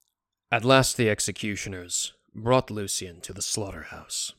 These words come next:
where he knelt on the ground by the riverside. "Do not tie me," he said to his killers when they tried to bind his hands. "I will tie myself."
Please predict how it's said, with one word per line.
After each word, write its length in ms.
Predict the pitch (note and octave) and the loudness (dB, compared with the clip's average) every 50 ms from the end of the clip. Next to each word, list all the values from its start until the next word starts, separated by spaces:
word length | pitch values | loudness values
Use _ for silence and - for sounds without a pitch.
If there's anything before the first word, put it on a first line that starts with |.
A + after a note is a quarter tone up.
| _ _ _ _ _ _ _ _ _ _ _ _ - | _ _ _ _ _ _ _ _ _ _ _ _ -8
where 160 | G#2+ G#2+ G2 | -8 -6 -4
he 100 | G#2 G#2 | -4 -4
knelt 340 | G#2 A2 A2+ A2+ A2+ - - | 0 2 2 2 2 0 0
on 60 | G#2+ | -4
the 80 | G#2 G2+ | -4 -4
ground 560 | - G#2 G#2 G2+ G2 G2 F#2+ F#2 F#2+ - - | -4 -6 -6 -6 -8 -10 -12 -14 -14 -14 -10
by 180 | - F#2+ F#2+ | -10 -10 -10
the 100 | F#2+ G2 | -10 -12
riverside. 720 | G2 G2 F#2 E2+ E2 - - - - - - - - - _ _ _ _ _ _ _ _ _ _ _ _ _ _ _ _ _ _ _ _ _ _ _ _ _ _ _ _ _ _ _ _ _ _ _ _ _ _ _ _ _ _ _ - | -12 -12 -12 -10 -6 -4 -4 -4 -6 -10 -16 -16 -18 -20 _ _ _ _ _ _ _ _ _ _ _ _ _ _ _ _ _ _ _ _ _ _ _ _ _ _ _ _ _ _ _ _ _ _ _ _ _ _ _ _ _ _ _ -12
"Do 180 | B2+ A#2+ C#3+ C#3+ | -2 2 4 4
not 260 | C3+ A#2+ - _ - | 4 4 2 _ -10
tie 260 | - F#2+ F#2+ F2+ E2+ | -8 -8 -8 -12 -12
me," 220 | F2 F2 E2+ - _ _ _ _ _ _ _ _ _ _ _ _ _ _ _ | -14 -14 -16 -18 _ _ _ _ _ _ _ _ _ _ _ _ _ _ _
he 100 | - - | -8 -6
said 300 | - - A#2 G2+ F2 - | -4 -2 -4 -4 -6 -8
to 100 | - F#2 | -12 -10
his 140 | F2+ - - | -8 -10 -10
killers 640 | - - A2 F#2+ F#2 F2 F2+ F#2 - - - - _ _ _ _ | -10 -8 -10 -10 -10 -12 -14 -14 -12 -12 -12 -14 _ _ _ _
when 100 | - F2+ | -18 -16
they 100 | D#2 D#2 | -14 -12
tried 360 | - - A#2 G2+ F#2 F2+ - | -10 -8 -8 -8 -8 -10 -14
to 80 | - F#2+ | -14 -14
bind 380 | G#2+ - G#2+ G2+ G2 F#2+ F#2+ | -8 -8 -8 -8 -8 -12 -14
his 180 | - F2+ - - | -12 -10 -10 -8
hands. 460 | - G2 F#2 F2+ F2+ F#2+ - - - _ _ _ _ _ _ _ _ _ _ _ _ _ _ _ _ _ _ _ _ _ _ _ _ _ - | -8 -10 -14 -14 -14 -10 -10 -10 -10 _ _ _ _ _ _ _ _ _ _ _ _ _ _ _ _ _ _ _ _ _ _ _ _ _ -14
"I 180 | - - C3 | -6 -2 0
will 120 | C#3 B2+ A2+ | 0 0 0
tie 300 | - - - A2 G#2 G#2 | -4 -6 -6 -6 -8 -8
myself." 720 | G2 G2+ G#2+ - - - - E2+ - - - - - - | -10 -10 -4 -2 -2 -2 -2 -6 -10 -16 -18 -18 -18 -20